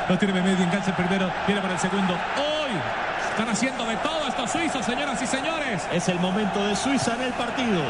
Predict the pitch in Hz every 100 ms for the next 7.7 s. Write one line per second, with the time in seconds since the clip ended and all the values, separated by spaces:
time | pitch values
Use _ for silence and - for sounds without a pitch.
0 | - 190 190 214 185 208 214 190 214 214
1 | 220 214 208 214 240 202 208 233 233 214
2 | 220 214 202 196 214 - 214 254 226 175
3 | 220 - 143 202 214 226 220 226 190 247
4 | 240 196 135 185 202 233 254 226 233 226
5 | 247 247 220 202 - - 185 180 214 202
6 | 190 185 185 202 202 190 202 202 185 220
7 | 180 196 185 214 196 196 208